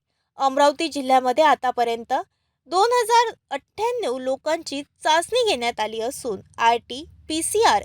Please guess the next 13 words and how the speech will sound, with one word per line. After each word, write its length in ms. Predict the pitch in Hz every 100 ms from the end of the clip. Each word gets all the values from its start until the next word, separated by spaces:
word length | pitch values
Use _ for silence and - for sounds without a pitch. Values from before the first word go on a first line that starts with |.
| -
एकूण 360 | 247 - 254 339 _ _ _
चारशे 320 | - 320 330 415
अठ्ठावन्न, 600 | 285 - 415 453 220 190 -
तर 180 | 220 285 _ _ _ -
आरटी 440 | 240 240 - 269 349 _ _ _ -
पीसीआर 580 | 339 381 453 453 240 262 -
पॉझिटिव्ह 500 | 311 311 403 466 466
रुग्ण 300 | 381 330 359 -
अकरा 380 | 294 - 359 480
आढळून 320 | 294 277 285 - -
आले 180 | 233
आहे. 300 | 220 233 226 - _ _ _ _ _ _
त्यात 200 | 240 226